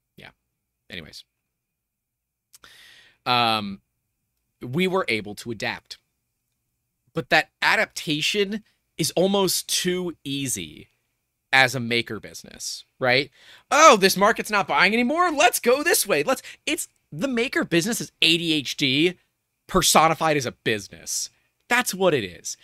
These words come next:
I'm sorry. It's what it is, or at least it, what it looks like from my perspective, right? It's like, "Oh, these people are really giving us a lot of money. Why don't we look at working with them?"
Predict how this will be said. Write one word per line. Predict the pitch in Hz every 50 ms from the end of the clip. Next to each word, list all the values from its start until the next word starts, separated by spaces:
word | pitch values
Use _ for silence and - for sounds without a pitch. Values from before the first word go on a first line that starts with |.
| - - _ _ - -
I'm | 185 196 214 208 175
sorry. | - 185 170 151 135 117 101 - -
It's | 143 165 170 - -
what | 170 208 214 190
it | 185 151
is, | 127 104 82 - - -
or | 151 160 175 175
at | 175 170
least | 185 214 196 - -
it, | 185 - -
what | 147 156 175 165
it | 160 139
looks | 143 143 - -
like | 143 127 120 -
from | - 123 117
my | 110 107 107
perspective, | 101 - - 95 - - 98 95 - - - 98 101
right? | 117 143 160
It's | - 185
like, | - - - - - - - - _ -
"Oh, | - 359 453 330
these | 190 226 359 440 -
people | - 349 214 196 - 202 185
are | 170
really | 156 156 160 147 143
giving | 147 147 156 156
us | 143 -
a | 165
lot | 175 180
of | 175
money. | 254 294 269
Why | 190 220 294
don't | 453 240 185
we | 165 147
look | 123 147 220 - -
at | 180 - -
working | 175 180 - 175 160
with | 156 151 - -
them?" | 143 120 - - -